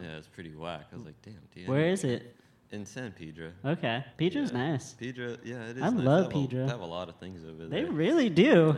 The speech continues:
Speaker 1: Yeah.
Speaker 2: And it's kinda like a San Francisco-y vibe up there,
Speaker 1: Somewhat.
Speaker 2: surprisingly.
Speaker 1: Yeah, someone said it to me best recently. It's like San Francisco meets, like, early New York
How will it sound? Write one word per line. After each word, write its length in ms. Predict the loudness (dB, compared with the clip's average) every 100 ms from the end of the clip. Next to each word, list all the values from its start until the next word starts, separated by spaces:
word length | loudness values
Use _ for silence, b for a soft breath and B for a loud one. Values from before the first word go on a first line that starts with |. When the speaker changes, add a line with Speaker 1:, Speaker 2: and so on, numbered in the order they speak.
| 0
Speaker 1:
Yeah. 320 | -8 -8 -10 -14 -20 _ _ -2
Speaker 2:
And 140 | -2
it's 100 | 0
kinda 200 | 0 0
like 180 | 0 4
a 120 | 4
San 260 | 4 4 2
Francisco-y 840 | 2 0 0 -2 -2 0 2 2
vibe 420 | 2 2 2 2 0
up 140 | 0
there, 260 | 2 2 2
Speaker 1:
Somewhat. 180 | -2
Speaker 2:
surprisingly. 960 | 0 0 4 4 4 4 4 4 2 -2 -10
Speaker 1:
Yeah, 500 | -6 -2 -2 -2 -6
someone 420 | -10 -10 -10 -10
said 260 | -14 -14 -16
it 80 | -16
to 100 | -18
me 100 | -18
best 260 | -16 -18 -18
recently. 440 | -20 -20 -20 -20 -20 -20 _ _ _ _ -20
It's 120 | -20 -20
like 140 | -20 -20
San 220 | -20 -20
Francisco 640 | -20 -20 -20 -20 -18 -16 -16
meets, 400 | -18 -18 -20 -20
like, 140 | -20 -20 _ _ _ _ _ b b b b b b b _ _ -12
early 300 | -12 -10 -14 -16
New 100 | -18
York 260 | -18 -20